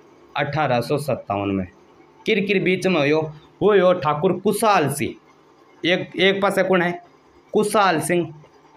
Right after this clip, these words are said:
किर किर बीच हो और ओनाड सिंह।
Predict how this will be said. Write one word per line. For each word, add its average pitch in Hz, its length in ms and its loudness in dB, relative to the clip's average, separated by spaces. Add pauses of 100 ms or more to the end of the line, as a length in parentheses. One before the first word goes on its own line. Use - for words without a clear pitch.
(140)
किर 226 140 2
किर 208 180 0
बीच 185 260 2
हो 151 340 0 (300)
और 139 360 0 (180)
ओनाड 143 380 0
सिंह। - 240 -10